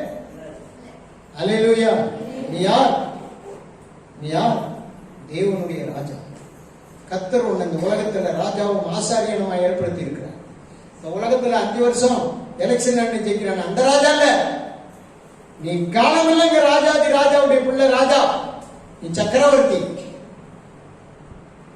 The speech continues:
அல்லேலூயா. அல்லேலூயா. தேவாதி தேவன் என்னைக்கு ராஜாதி ராஜாவா இருக்கிறது போல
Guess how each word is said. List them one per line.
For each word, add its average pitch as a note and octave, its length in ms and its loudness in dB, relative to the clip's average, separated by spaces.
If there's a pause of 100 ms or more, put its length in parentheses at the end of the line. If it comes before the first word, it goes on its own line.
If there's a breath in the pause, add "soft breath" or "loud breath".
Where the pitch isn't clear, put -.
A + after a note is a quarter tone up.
(260)
அல்லேலூயா. C4 500 6 (840)
அல்லேலூயா. C#4 800 6 (1120)
தேவாதி C4+ 520 2
தேவன் C#4 300 6
என்னைக்கு C4+ 440 2
ராஜாதி C4+ 460 2
ராஜாவா C4+ 420 2
இருக்கிறது C4 460 6
போல B3+ 460 4